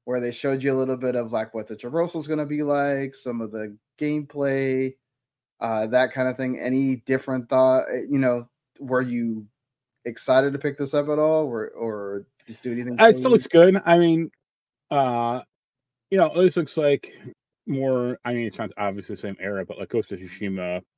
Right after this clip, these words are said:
Speaker 2: set in a way
Speaker 1: Right.
Speaker 2: later era. <laughs> I think it's funny that, like, Tsushima and this thing, you know, have pretty much eaten out, eaten any hope for me for, like, you know, the Asian Assassin's Creed,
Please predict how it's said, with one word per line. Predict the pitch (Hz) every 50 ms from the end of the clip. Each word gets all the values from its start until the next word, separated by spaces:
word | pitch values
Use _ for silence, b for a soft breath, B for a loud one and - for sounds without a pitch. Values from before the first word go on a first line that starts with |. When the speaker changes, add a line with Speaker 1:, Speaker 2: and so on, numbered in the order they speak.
| _ _
Speaker 2:
set | - 117 -
in | 107
a | 95
way | 92 95 92
Speaker 1:
Right. | 90 90 -
Speaker 2:
later | 92 87 90 92 92 92 87 _ _ _ _ -
era. | 107 98 95 95 95 95 -
<laughs> | - - - 196 - _ _ _ _ _ _ _ _ _ _ _ _ -
I | 127
think | 127 131 117
it's | 110 -
funny | - 123 120 113 110 107
that, | 104 110 -
like, | - 107 101 -
Tsushima | - - 104 - 123 113 104 104 98 98 90 98
and | 98 95
this | 101 98 -
thing, | _ 98 92 90 90 87 87
you | - - 98
know, | 95 87 87 87 - - _ _ 95
have | 92 95 87 _ _
pretty | - 101 92
much | 85 85 -
eaten | 92 90 95 80 92 90
out, | 87 90 87 87 _ _ _ _ _ -
eaten | 123 123 - - 98 98 95 92 87 - _ _ _ _ _ _ -
any | 110 110 107 101 101 98 95 95 92 90 87 _ _ -
hope | _ 104 101 95 _
for | - 95
me | 90 92 95 92 85
for, | _ 98
like, | 92 85 - _ _ _
you | 113 95
know, | 95 87 87
the | 85 87 87 85 82 82 - _
Asian | - 92 92 92 87 95 90 87 85 82
Assassin's | 82 - - 92 90 87 - 90 85 82 -
Creed, | - - 90 82 78 76 78 82